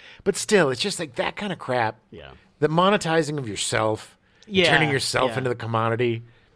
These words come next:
Speaker 1: Mm-mm, I'm not into that, you know? It, it, you're not
Speaker 2: Yeah,
Speaker 1: Michael Jordan,
Speaker 2: yeah.
Speaker 1: buddy. You're not, you know, nobody's gonna buy a Jeremy Renner T-shirt
Speaker 2: <laughs>
Speaker 1: or, or buy guitar picks,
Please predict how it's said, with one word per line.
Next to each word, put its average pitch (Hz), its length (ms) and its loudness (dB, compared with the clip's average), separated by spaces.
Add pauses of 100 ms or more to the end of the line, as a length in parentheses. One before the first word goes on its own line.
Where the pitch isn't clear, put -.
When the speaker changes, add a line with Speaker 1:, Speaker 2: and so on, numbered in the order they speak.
(240)
Speaker 1:
Mm-mm, 107 520 -8
I'm 131 120 -2
not 127 200 0
into 107 180 -2
that, 90 240 -6 (180)
you 104 140 -4
know? 104 300 -6 (480)
It, - 180 -2 (340)
it, 254 200 -2
you're 240 120 2
not 240 180 6
Speaker 2:
Yeah, 208 40 4
Speaker 1:
Michael 202 260 6
Jordan, 165 360 4
Speaker 2:
yeah. 117 100 0
Speaker 1:
buddy. 131 320 2
You're 170 120 0
not, 202 360 2
you 185 120 -4
know, 127 380 0 (320)
nobody's 214 400 2
gonna 175 160 0
buy 156 200 0
a 147 80 4
Jeremy 147 360 -2
Renner 135 220 -2
T-shirt 127 560 0 (460)
Speaker 2:
<laughs> - 380 -10
Speaker 1:
or, 165 200 2
or 156 40 2
buy 151 220 2
guitar 143 400 -2
picks, - 500 -6